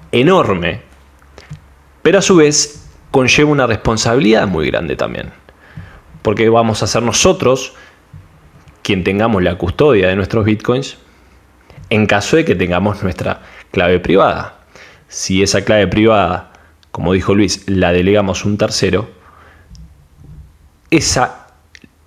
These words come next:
el manejo de los fondos va a estar regido o va a estar, eh, manejado por otra persona, otra empresa,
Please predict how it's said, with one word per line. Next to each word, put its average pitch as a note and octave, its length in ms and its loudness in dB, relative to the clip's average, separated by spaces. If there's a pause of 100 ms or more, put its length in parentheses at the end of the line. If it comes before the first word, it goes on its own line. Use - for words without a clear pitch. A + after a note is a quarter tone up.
(100)
el F#2 180 -2
manejo G#2 360 0
de G2+ 80 4
los G2 100 0
fondos G#2+ 520 -2 (840)
va G#2+ 60 0
a G#2 40 -4
estar - 580 -4 (1800)
regido G#2+ 680 2
o G2+ 120 -2
va G2 80 2
a - 40 -2
estar, G#2+ 500 -2 (380)
eh, - 80 -12
manejado A2+ 800 -2 (120)
por G2 240 -2 (240)
otra C#3+ 260 2
persona, G2+ 520 -6 (200)
otra C#3 240 0
empresa, G#2+ 640 -2